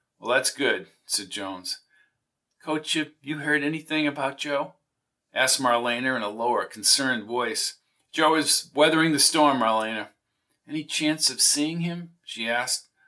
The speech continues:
Resnick dropped his arm and assumed a rigid stance.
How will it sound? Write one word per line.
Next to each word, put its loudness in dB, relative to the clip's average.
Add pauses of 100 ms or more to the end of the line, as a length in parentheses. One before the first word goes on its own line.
(140)
Resnick -2
dropped 2
his 0
arm 0
and -12
assumed 0
a -8
rigid -6
stance. -2